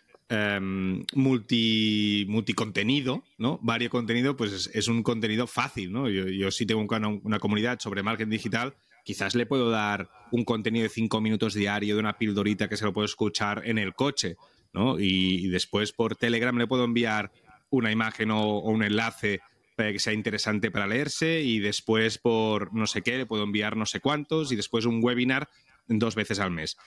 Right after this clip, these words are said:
Es decir, yo creo que es una forma muy, muy, muy fácil para hacer comunidad también para estos creadores de, de contenido que yo creo que cada vez van a venir más hacia formato podcast y van a dejar el Twitch, por ejemplo, ¿no? Que sí que da dinero para, para algunos,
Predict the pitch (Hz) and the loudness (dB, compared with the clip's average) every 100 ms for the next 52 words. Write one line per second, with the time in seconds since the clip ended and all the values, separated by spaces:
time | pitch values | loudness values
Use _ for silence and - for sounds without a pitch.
0 | _ _ 117 - 120 131 143 147 143 120 | _ _ -2 0 -2 0 0 -2 -2 -2
1 | 131 117 - 127 135 127 120 107 123 143 | 0 -2 0 0 2 2 2 4 4 4
2 | 147 131 131 131 117 127 120 - 131 - | 4 2 4 4 4 2 2 0 -4 -2
3 | 139 - - _ _ - 104 104 117 127 | -4 -6 -20 _ _ -2 -2 0 0 -2
4 | 104 101 98 - - 120 98 101 95 _ | -4 -6 -6 -2 0 2 2 0 -2 _
5 | 87 92 95 92 - - 110 95 95 101 | -2 0 0 0 -2 0 0 0 0 0
6 | 107 98 - 104 101 98 95 104 120 98 | 0 -2 -4 -4 -2 -2 0 0 0 -2
7 | 95 101 101 117 110 101 95 101 - _ | -2 0 0 0 -2 -2 -2 -2 -6 _
8 | _ _ 110 110 120 117 110 110 113 101 | _ _ -2 0 -2 -2 0 0 0 0
9 | 98 110 - - - _ 101 98 - 95 | -2 -2 -6 -12 -20 _ -4 -4 0 0
10 | 90 85 - 92 98 98 95 98 98 - | 0 -2 -4 -8 -6 -4 -4 -2 -4 -4
11 | 123 - 95 98 98 - 101 95 90 117 | -6 -6 -4 -2 -2 -2 -2 -2 -2 -2
12 | 95 - - 87 - 92 82 92 117 - | -2 -4 -6 -6 0 0 0 0 0 0
13 | 101 - 98 101 98 95 98 98 95 92 | -4 -4 -2 0 2 2 2 0 0 -2
14 | 92 - 95 92 92 107 127 - | -2 -2 0 2 2 2 0 -4